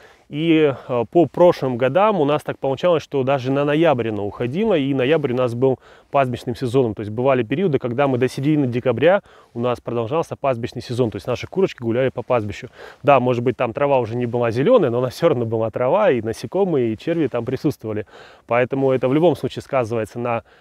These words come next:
качестве яйца, и мы стараемся как можно дольше курочек держать на улице, и потом уже, когда уже снега и сильные морозы каждую ночь,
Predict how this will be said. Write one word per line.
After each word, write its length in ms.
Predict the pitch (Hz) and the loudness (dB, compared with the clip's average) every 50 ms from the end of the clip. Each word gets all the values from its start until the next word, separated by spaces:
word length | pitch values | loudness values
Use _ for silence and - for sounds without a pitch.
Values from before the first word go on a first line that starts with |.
| _ _ | _ _
качестве 380 | - 131 123 - - - 131 135 | -2 -2 -2 -2 -2 -2 0 0
яйца, 300 | 147 - - 240 226 165 | 0 0 2 2 2 4
и 40 | |
мы 140 | 135 143 170 | 4 2 0
стараемся 420 | - - 151 156 160 147 - - 143 | 0 0 2 2 2 2 2 -2 -4
как 100 | - 151 | 0 0
можно 220 | 151 135 135 139 | 0 2 2 2
дольше 420 | 127 131 151 143 127 - 127 110 - - - _ _ _ | 2 4 4 4 2 0 -6 -8 -8 -10 -18 _ _ _
курочек 340 | - 147 147 147 127 - 131 | -4 -2 -2 -2 -2 -2 -4
держать 320 | 120 131 131 131 135 - - | -4 -2 -2 -2 -2 -2 0
на 80 | 165 | 0
улице, 380 | 208 254 262 233 - - 190 196 | 2 2 2 2 2 0 -4 -4
и 20 | |
потом 320 | - - 143 - 170 170 156 | -2 -2 -2 0 0 0 0
уже, 160 | 120 123 127 | 0 -2 -2
когда 260 | - 131 123 131 127 | -4 -2 0 2 2
уже 140 | 117 110 107 | 0 0 -4
снега 400 | - - 139 135 160 175 170 156 | -6 -4 -2 2 4 4 4 4
и 80 | 143 | 2
сильные 320 | 127 - 139 131 117 113 113 | -2 -2 -4 -4 -4 -2 -4
морозы 380 | 117 123 151 214 233 180 170 | -2 -2 0 0 0 -2 -2
каждую 340 | - 165 156 139 120 131 127 | -2 -2 -2 -2 0 -2 0
ночь, 260 | 139 143 135 - - | 0 0 0 -2 -4